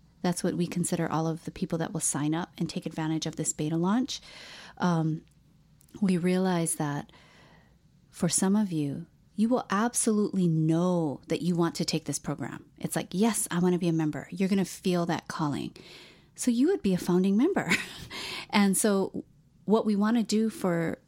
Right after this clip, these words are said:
uh, you all that jump in on it, um, and become the founding members is we want to honor this much lower discounted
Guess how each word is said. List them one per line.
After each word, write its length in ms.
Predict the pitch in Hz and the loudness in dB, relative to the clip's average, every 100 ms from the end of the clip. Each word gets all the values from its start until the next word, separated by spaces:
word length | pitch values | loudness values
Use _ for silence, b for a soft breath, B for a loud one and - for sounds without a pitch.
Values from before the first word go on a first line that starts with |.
| - - | -20 -4
uh, 300 | 170 160 156 | 0 0 0
you 240 | 156 175 160 | 0 0 0
all 300 | 147 226 - - | 0 -2 -4 -4
that 160 | 175 - | -4 0
jump 240 | 330 302 | 0 0
in 140 | 170 160 | 0 0
on 200 | 156 156 | 0 0
it, 180 | 226 294 _ - | 0 -2 _ -2
um, 580 | 165 160 160 151 156 - - - - | 0 0 0 -2 -4 -8 -20 -8 -2
and 100 | 170 | -2
become 260 | - 170 | 0 -2
the 60 | 160 | 0
founding 300 | 160 156 156 | 0 2 0
members 340 | 151 175 208 - B B B | 0 -2 -4 -6 B B B
is 160 | 170 | 0
we 100 | 190 | 2
want 280 | 170 180 - | 4 2 0
to 160 | - - | -4 0
honor 360 | 175 165 175 - | 0 2 2 -2
this 260 | 165 165 - - _ - | -2 -4 -4 -14 _ -2
much 340 | 180 190 - | 0 0 0
lower 260 | 185 175 170 | 0 2 0
discounted 640 | 165 165 - 165 165 175 | 0 -4 0 0 0 -8